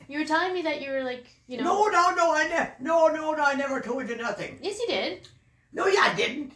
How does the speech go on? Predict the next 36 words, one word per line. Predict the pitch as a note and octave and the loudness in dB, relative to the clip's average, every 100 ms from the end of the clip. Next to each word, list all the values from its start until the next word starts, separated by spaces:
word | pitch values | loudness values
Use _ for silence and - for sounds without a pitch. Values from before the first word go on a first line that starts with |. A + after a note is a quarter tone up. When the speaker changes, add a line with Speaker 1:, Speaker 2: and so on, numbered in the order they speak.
| - | -8
Speaker 1:
With | D#4+ | 0
Speaker 2:
No, | E4+ | 4
I | E4+ | 4
Speaker 1:
your, | - - | 2 -2
with | F4+ E4 | -2 0
your | E4 E4+ E4 E4 D#4+ | -2 0 0 -2 -6
slippers. | - F#4+ G4 D#4+ F#3 G#3+ | -8 -8 -4 -4 -6 -8
You | C4 | -8
said, | C#4+ C#4 | -4 -2
"I, | C4+ C4 | -2 -2
there's | C#4 C4+ | -2 -2
a | |
bunch | C4+ C4+ | -4 -6
of | C4+ | -6
crap | C4 C#4 C4+ | -4 -2 -2
all | C4+ C4 | -2 -4
over | B3+ | -6
my | A#3+ A#3 | -8 -10
slippers, | A3+ D4+ C4 A#3 A#3 - | -10 -8 -6 -6 -6 -10
and | A#3 | -6
I | |
had | A3+ B3 | -4 -4
to | A#3+ | -4
wash | A#3 C4 - | -2 -2 -2
them, | - A#3 G#3+ | -8 -6 -6
like, | G#3+ G#3 - _ _ _ _ _ _ _ _ | -6 -8 -12 _ _ _ _ _ _ _ _
ten | B3+ A#3+ | -8 -6
times | A3 A3 G3+ G3+ - | -4 -4 -6 -8 -12
to | A3 | -10
get | A3 | -10
the | - | -8
Speaker 2:
What? | |
Speaker 1:
crap | A3+ C4+ C4+ | 2 4 4
out | A#3+ F#3 | -2 -8
of | F3+ | -10
them." | F3+ F3+ | -12 -14